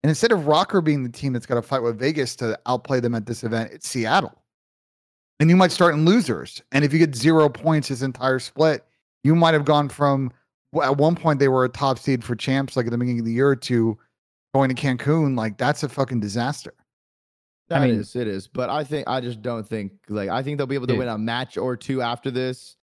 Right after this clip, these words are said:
Speaker 3: 'cause there's a lot of things that happen. A lot of different scenarios can happen, but I think they're gonna win a match or two after this. And even if they do stick and they go to this major, they're probably getting an eighth or a sixth.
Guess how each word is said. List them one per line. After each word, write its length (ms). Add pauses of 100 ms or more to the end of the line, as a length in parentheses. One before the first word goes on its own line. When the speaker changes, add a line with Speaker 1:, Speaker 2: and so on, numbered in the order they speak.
(240)
Speaker 3:
'cause 100
there's 140
a 60
lot 200
of 60
things 160
that 120
happen. 180
A 40
lot 180
of 40
different 220
scenarios 520
can 280
happen, 560 (320)
but 100
I 20
think 120
they're 80
gonna 140
win 120
a 40
match 240
or 40
two 260 (240)
after 260
this. 360 (240)
And 100
even 140
if 120
they 180
do 280
stick 680
and 260
they 420 (360)
go 180
to 60
this 140
major, 560 (100)
they're 100
probably 320
getting 200
an 100
eighth 240
or 100
a 60
sixth. 580